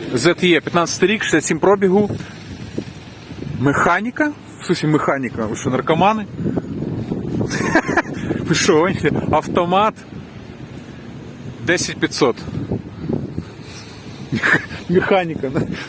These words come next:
на електро. Так, Sportage, ш-, шостий рік, двісті шість пробігу, двохлітровий дизель, передній, автомат,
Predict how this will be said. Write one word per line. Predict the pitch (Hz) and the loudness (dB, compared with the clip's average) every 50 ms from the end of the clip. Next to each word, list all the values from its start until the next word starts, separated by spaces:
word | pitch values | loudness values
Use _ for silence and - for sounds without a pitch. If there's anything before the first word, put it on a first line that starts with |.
| - | -2
на | - 156 151 | 2 4 4
електро. | 156 156 170 175 - - 170 147 - - 202 196 - - - - - - - - | 6 6 4 4 2 2 2 2 2 2 0 0 0 -4 -8 -10 -10 -12 -4 0
Так, | - 151 135 - - | 2 2 2 2 -2
Sportage, | - - - 175 175 - - 220 214 196 | -4 0 2 2 2 4 6 6 6 6
ш-, | 175 - - - - 156 151 165 151 135 | 4 2 0 0 0 2 2 2 2 2
шостий | - - 202 - - - 214 | 4 4 4 4 4 6 6
рік, | 208 196 156 - - | 6 6 4 4 0
двісті | - - 185 185 - - 170 | -2 0 0 2 2 2 2
шість | - 185 - - | 2 2 2 4
пробігу, | 202 220 220 226 202 202 196 | 4 4 6 6 4 4 4
двохлітровий | 185 151 170 - - 185 175 160 147 143 - 139 131 139 | 2 2 2 4 6 6 6 6 4 2 -2 -2 2 4
дизель, | 202 214 180 196 208 160 | 6 6 6 6 4 4
передній, | - 175 170 190 196 180 180 170 | 4 4 4 4 2 2 2 0
автомат, | 151 139 - - 180 180 170 147 123 | 0 2 2 2 4 4 4 4 2